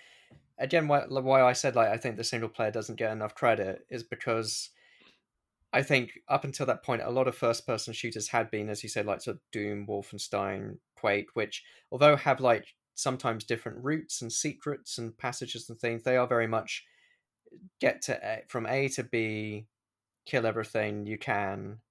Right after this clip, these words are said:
and survive. This had, like,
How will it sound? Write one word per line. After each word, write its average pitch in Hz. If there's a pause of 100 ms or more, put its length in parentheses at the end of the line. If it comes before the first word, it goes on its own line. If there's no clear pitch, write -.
(180)
and 104
survive. 104 (580)
This 135
had, 123
like, 117